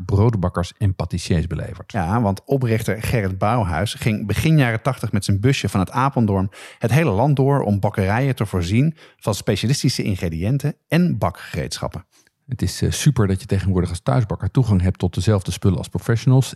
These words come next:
Speaker 1: en de jarenlange ervaring van een leverancier.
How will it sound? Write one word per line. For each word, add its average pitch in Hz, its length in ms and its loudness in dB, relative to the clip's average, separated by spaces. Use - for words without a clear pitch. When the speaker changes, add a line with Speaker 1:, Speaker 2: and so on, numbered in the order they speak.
Speaker 1:
en 147 320 4
de 110 120 0
jarenlange 101 500 4
ervaring 82 380 -2
van - 120 -6
een 82 80 -2
leverancier. - 600 -8